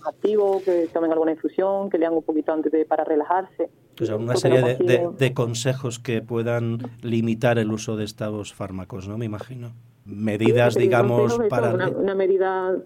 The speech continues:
Speaker 1: recomendaciones para, para intentar eso, conciliar el sueño, no, no tener ese insomnio o, o ese estrés que no te deja relajarte para dormir. Pues eso,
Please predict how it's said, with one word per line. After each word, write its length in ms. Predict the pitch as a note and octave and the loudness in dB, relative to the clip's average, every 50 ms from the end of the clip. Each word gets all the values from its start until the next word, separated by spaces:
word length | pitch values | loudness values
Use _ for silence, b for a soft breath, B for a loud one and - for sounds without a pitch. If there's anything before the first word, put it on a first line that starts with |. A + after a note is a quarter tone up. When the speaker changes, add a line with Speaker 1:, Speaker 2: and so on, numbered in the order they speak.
| - - - F3+ | -10 -16 -14 -6
Speaker 1:
recomendaciones 680 | F3+ F#3 F3+ F#3 F3+ F3 F3 E3+ - F#3+ G3+ A3 A#3 A3+ A3+ | -4 -2 -2 0 0 0 0 -2 0 0 0 0 0 -2 -2
para, 460 | G3 F3 F3 E3+ E3 E3 D#3+ D#3+ - - - | -2 -2 0 0 0 0 -2 -2 -4 -4 -4
para 160 | - F3 E3+ | -2 0 2
intentar 440 | E3+ E3 - - E3+ D#3 D#3 D3+ D3+ | 2 0 0 0 -2 0 0 0 0
eso, 180 | E3+ E3+ - F3+ | 0 0 -2 -2
conciliar 420 | E3+ D#3 - - C#3+ C#3+ D3 D3 | -4 -2 -2 -2 0 0 0 0
el 140 | D3+ D3+ D3+ | 0 -2 -2
sueño, 260 | - F#3 G3 G3 F#3 | -2 -2 -2 0 0
no, 220 | F3+ E3+ E3+ D#3+ D#3+ | 0 0 0 0 -2
no 140 | D#3 D3+ D3+ | -2 -2 -2
tener 200 | D#3+ D#3+ D#3 D3+ | 0 0 0 0
ese 160 | D3+ - D#3 | 0 -2 -6
insomnio 460 | D3+ D3+ - G3 G#3+ G#3 G3+ G3 F3 | -8 -4 -4 -2 -2 0 0 0 0
o, 460 | F3+ - - - - E3 D#3 D#3 D#3+ | 0 0 -2 -2 -2 -2 -2 -2 -2
o 100 | D#3+ E3 | 0 0
ese 200 | E3 E3 - F3 | 0 0 0 -2
estrés 480 | E3+ - _ - - F3+ F3+ F3+ F3 F3+ b b b b b b b b b _ | -2 -2 _ -2 0 2 2 2 0 -2 b b b b b b b b b _
que 80 | - F#3 | -2 -2
no 140 | F#3 F3+ F3+ | 0 0 0
te 80 | F#3 F3 | 0 2
deja 420 | F3 F3 E3+ E3+ F#3 F3+ F3 F3 | 2 2 2 0 0 0 0 0
relajarte 460 | F3 F3 E3 F3 F3 F3+ E3+ F3 F#3 | 0 0 0 0 0 -2 -2 -2 -2
para 180 | - F3 F3 E3+ | -2 -2 0 0
dormir. 340 | E3+ E3 E3 F3+ F#3+ G3 G3 - - - _ _ - - - _ _ _ _ _ | 2 2 2 0 0 -2 -4 -6 -10 -20 _ _ -20 -20 -20 _ _ _ _ _
Pues 440 | - F3+ F3 E3+ E3 D#3 E3 D#3 D#3 | -2 0 2 2 2 2 2 0 0
eso, 160 | - G3 F#3+ | 0 0 0